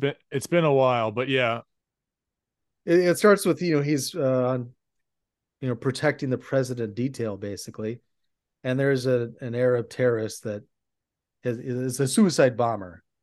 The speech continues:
Speaker 2: that he's gonna try and kill the president, but he ends up just blowing himself up. But, you know, it's just, it has nothing to do with the rest of the film. It's just a,
Speaker 1: <laughs>
Speaker 2: it's like a James Bond cold open, you know,
Speaker 1: What,
Speaker 2: just
Speaker 1: what
Speaker 2: another
Speaker 1: year
Speaker 2: mission that he's on.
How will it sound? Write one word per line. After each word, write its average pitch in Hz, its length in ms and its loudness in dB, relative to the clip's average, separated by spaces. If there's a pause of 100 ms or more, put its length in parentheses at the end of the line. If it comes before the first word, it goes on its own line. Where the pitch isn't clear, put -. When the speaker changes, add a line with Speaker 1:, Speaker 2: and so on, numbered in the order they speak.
Speaker 2:
that 113 120 -12
he's 110 120 -8
gonna 110 160 -8
try 113 280 -4
and 104 120 -8
kill 123 140 -6
the 110 60 -10
president, 107 560 -4
but 98 140 -18 (600)
he 254 80 2
ends 175 160 6
up 139 120 6
just 131 160 -4
blowing 127 220 2
himself 113 420 -6
up. 95 280 -12
But, 92 180 -14 (580)
you 135 80 -2
know, 131 120 4
it's 135 120 -2
just, 156 280 0
it 151 160 2
has 143 180 0
nothing 180 400 0
to 175 80 -4
do 160 140 0
with 147 120 -2
the 131 100 -6
rest 127 280 -4
of 156 60 -10
the 147 60 -6
film. 104 380 -10
It's 113 160 -10
just 120 200 -10
a, 117 180 -6 (120)
Speaker 1:
<laughs> - 360 -6
Speaker 2:
it's - 320 -6
like 151 140 2
a 151 40 0
James 147 340 4
Bond 139 320 2
cold 135 220 -4
open, 107 360 -4
you 101 100 -12
know, 98 260 -10 (180)
Speaker 1:
What, 135 180 -4
Speaker 2:
just 131 160 -4
Speaker 1:
what 156 80 4
Speaker 2:
another 156 160 6
Speaker 1:
year 147 80 6
Speaker 2:
mission 143 400 2
that 117 120 -2
he's 117 160 -4
on. 101 280 -6